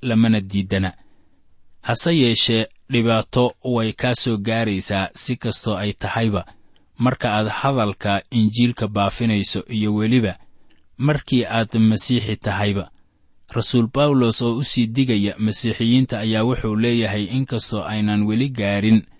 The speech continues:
sida ku qoran warqaddii labaad ee Rasuul Bawlos uu u qoray wacdiyihii dhallinta yaraa ee Timoteos, cutubka saddexaad,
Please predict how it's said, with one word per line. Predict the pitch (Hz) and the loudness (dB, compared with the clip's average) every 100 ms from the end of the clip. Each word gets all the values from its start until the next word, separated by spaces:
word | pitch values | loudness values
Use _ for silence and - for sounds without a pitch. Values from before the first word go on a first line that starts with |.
| - - - _ | -20 -20 -20 _
sida | - 147 143 | -4 0 0
ku | 120 143 | 0 -2
qoran | - 117 110 | -2 0 2
warqaddii | 113 110 135 127 | 2 0 -2 0
labaad | 113 110 110 104 | 0 2 0 0
ee | 110 | -2
Rasuul | 110 104 113 104 | -2 -2 -2 -2
Bawlos | 123 120 120 107 | 0 0 0 0
uu | 113 120 | -2 -4
u | 147 | -6
qoray | - 110 107 | -4 -2 -2
wacdiyihii | 107 107 107 117 120 110 | -2 -4 -2 0 0 -2
dhallinta | 104 107 123 123 107 | -2 -2 -2 -2 -6
yaraa | 98 98 95 - | -4 -4 -4 -6
ee | 107 | -6
Timoteos, | - 107 107 - 117 110 95 - - | 0 0 0 0 0 0 0 -4 -6
cutubka | 127 - 120 113 | -6 -6 -4 -4
saddexaad, | - 107 - 110 | -4 -4 -2 -4